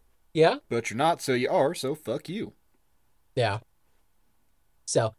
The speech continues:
Speaker 2: Game
Speaker 1: uh,
Speaker 2: theory.
Speaker 1: but th-, those are really, I mean, those are my cons here. Um, maybe I need to just rewatch this episode, maybe take a,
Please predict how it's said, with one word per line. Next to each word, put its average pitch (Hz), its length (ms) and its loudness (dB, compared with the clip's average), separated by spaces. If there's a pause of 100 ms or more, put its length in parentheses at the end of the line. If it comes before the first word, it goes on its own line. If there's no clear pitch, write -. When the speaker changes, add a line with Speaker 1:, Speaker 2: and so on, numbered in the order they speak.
(160)
Speaker 2:
Game 147 120 -4
Speaker 1:
uh, 190 140 6
Speaker 2:
theory. - 100 -4
Speaker 1:
but 214 140 6
th-, 202 160 -2
those 262 200 6
are 285 200 2
really, 247 280 4
I - 20 6
mean, 196 180 4
those 208 220 2
are 214 40 2
my 175 140 2
cons 151 440 2
here. 156 420 0 (360)
Um, 143 420 0 (120)
maybe 254 280 8
I 370 60 4
need 359 160 2 (220)
to 196 100 -2
just 165 260 -6
rewatch 175 420 2
this 180 200 -2
episode, 147 380 0
maybe 156 140 -4
take 165 220 -6
a, 139 240 2